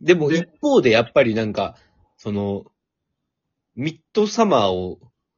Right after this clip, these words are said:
Speaker 1: よく話に出したりとか。
Speaker 2: うんうん。
Speaker 1: うん。やっぱそういう面はあるんですよ。
Speaker 2: あ、ミッドサマー好きなの？
Speaker 1: だ、あの、小説、小説だとあの、み-、湊かなえとか、角田光子でしたっけ？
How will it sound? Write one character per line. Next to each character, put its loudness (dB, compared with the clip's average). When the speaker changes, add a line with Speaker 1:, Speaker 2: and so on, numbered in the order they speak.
Speaker 1:
よ -4
く -12
話 -4
に -6
出 -6
し -12
た -10
り -14
と -20
か。 -16
Speaker 2:
う -14
ん -12
う -
ん。 -12
Speaker 1:
う -10
ん。 -20
や 2
っ 2
ぱ 0
そ -2
う 4
い 4
う 2
面 2
は -2
あ 0
る -8
ん -12
で -16
す -20
よ。 -20
Speaker 2:
あ、 -6
ミ -8
ッ -20
ド -8
サ -10
マ -6
ー -12
好 -20
き -16
な -14
の？ -20
Speaker 1:
だ、 -4
あ -4
の、 -4
小 -4
説、 -4
小 -6
説 -8
だ -4
と -2
あ -6
の、 -8
み-、 -8
湊 -4
か -16
な -8
え -8
と -14
か、 -20
角 -2
田 -2
光 -8
子 -20
で -20
し -20
た -20
っ -20
け？ -20